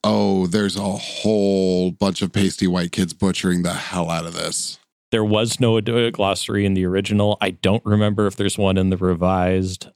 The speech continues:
Speaker 2: I, <laughs>
Speaker 1: Hmm.
Speaker 2: so, yeah.
Speaker 1: That said, though, I mean, there was some fun stuff. Like, uh, it had English, Japanese, and Chinese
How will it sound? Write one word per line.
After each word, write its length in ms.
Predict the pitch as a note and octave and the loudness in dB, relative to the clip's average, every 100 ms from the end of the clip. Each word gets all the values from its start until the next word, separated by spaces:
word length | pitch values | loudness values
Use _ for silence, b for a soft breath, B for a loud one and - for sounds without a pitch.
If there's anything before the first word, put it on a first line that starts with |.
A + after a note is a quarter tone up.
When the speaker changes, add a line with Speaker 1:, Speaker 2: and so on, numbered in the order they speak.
| - | -6
Speaker 2:
I, 440 | D#2+ D#2+ E2 E2 - | -4 -2 -2 -2 -2
<laughs> 20 | |
Speaker 1:
Hmm. 180 | A#2 G#2 | 0 0
Speaker 2:
so, 680 | G2+ A2 A2+ F3 - D3 - C3+ | 2 0 2 0 0 -2 -2 0
yeah. 300 | B2 A2+ - - G3 - - B B B B B - | 0 -2 -4 -2 -2 -2 -10 B B B B B 0
Speaker 1:
That 200 | E3+ A#3 | 0 2
said, 260 | E3 F3+ | 0 2
though, 160 | G3 G3 | 2 2
I 80 | F3 | 2
mean, 160 | E3+ E3 | 0 0
there 100 | E3+ | 0
was 180 | F3+ | 0
some 160 | - C3+ | 0 -2
fun 260 | - A#2+ A2 | 0 -2 -2
stuff. 360 | - D#2 - | -4 -4 -2
Like, 240 | F#2+ F2+ G2+ | -2 -2 -2
uh, 180 | F2+ F#2 | 0 0
it 140 | G2+ | 0
had 300 | G#2+ G2+ F2+ - | 2 0 -2 -2
English, 380 | A#2 A2+ G#2+ - | 0 0 0 0
Japanese, 440 | G#2+ F#2+ G2+ F#2+ | -2 0 0 0
and 120 | G2+ F#2+ | 0 -2
Chinese 680 | F#2+ F#2+ F#2 F#2 F2 - | -2 0 0 0 -2 -8